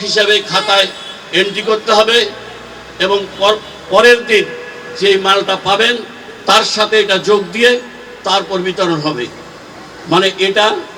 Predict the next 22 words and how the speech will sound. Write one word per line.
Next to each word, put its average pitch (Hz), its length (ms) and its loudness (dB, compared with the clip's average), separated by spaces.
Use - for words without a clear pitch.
মনে 202 240 2
করল-, 208 240 -2
করেন 220 320 2
না 220 60 6
যে 208 140 2
আজকাল 190 300 0
দশ 190 140 4
বস্তা 214 320 0
বেঁচে 202 280 2
গেছে 208 180 2
মানে 208 200 4
আমি 208 160 2
বেঁচে 208 260 2
গেলাম, 190 240 2
এই 202 160 0
দশ 196 180 2
বস্তা 202 280 -4
আমি 196 180 -2
বাইরে 196 280 2
বিক্রি 190 260 -6
করে 185 180 0
দেবো 170 160 2